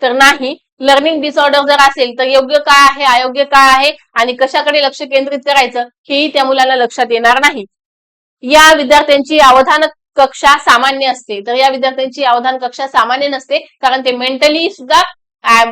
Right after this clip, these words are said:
डिसेबल्ड असू शकतात. त्यानंतर बघा, ही मुले स्थिर असतात, तर ही मुले स्थिर असू शकत नाहीत. मेंटली डिस्टर्ब असणारे मुलं कधीच स्थिर असू शकत नाहीत. त्यानंतर पुढचा क्वेश्चन बघा, खालीलपैकी कोणते विधान अध्ययन प्रक्रियेचे ठळक वैशिष्ट्य नाही?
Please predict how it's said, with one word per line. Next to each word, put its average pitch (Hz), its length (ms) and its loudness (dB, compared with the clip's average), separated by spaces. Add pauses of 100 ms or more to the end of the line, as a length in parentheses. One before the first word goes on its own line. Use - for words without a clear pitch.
(120)
डिसेबल्ड 285 580 -2
असू 262 240 -2
शकतात. 262 380 0 (300)
त्यानंतर 294 440 2
बघा, 277 220 2
ही 320 360 -4
मुले 294 240 0
स्थिर 330 320 -4
असतात, 269 340 0
तर 254 80 -8
ही 277 100 -8
मुले 285 220 -4
स्थिर 294 260 -8
असू 262 240 -4
शकत 262 340 -4 (300)
नाहीत. 247 400 0
मेंटली 269 380 0
डिस्टर्ब 285 420 -4
असणारे 262 360 -2
मुलं 269 200 -2
कधीच 269 300 -6
स्थिर 269 260 -8
असू 240 200 -6
शकत 233 320 -2 (340)
नाहीत. 254 300 -4 (260)
त्यानंतर 302 400 0
पुढचा 302 260 -4
क्वेश्चन 294 320 -4
बघा, 262 200 2 (300)
खालीलपैकी 320 440 0
कोणते 311 340 -2
विधान 294 420 0
अध्ययन 285 200 0
प्रक्रियेचे 277 500 -6
ठळक 285 400 -4
वैशिष्ट्य 262 560 -6
नाही? 233 420 -6